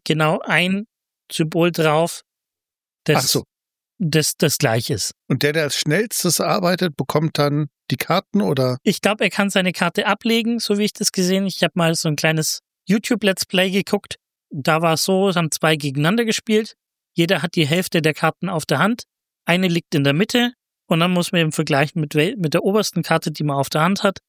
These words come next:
Speaker 1: Welches Symbol sagt es dann, legt's hin und dann geht das so durch. Und wer zuerst seine, seine Karten alle los hat, der hat wohl gewonnen. So verstehe ich das.
Speaker 2: Sehr interessant. Und wo erscheint das Spiel?
Speaker 1: Das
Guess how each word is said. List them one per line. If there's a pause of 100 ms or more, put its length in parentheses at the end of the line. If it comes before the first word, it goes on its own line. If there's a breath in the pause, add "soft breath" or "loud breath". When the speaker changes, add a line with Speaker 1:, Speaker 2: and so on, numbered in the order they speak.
(320)
Speaker 1:
Welches
Symbol (500)
sagt
es
dann,
legt's
hin (500)
und
dann
geht
das
so
durch. (420)
Und
wer
zuerst
seine, (260)
seine
Karten
alle
los
hat, (560)
der
hat
wohl
gewonnen. (320)
So
verstehe
ich
das. (200)
Speaker 2:
Sehr
interessant.
Und
wo
erscheint
das
Spiel? (320)
Speaker 1:
Das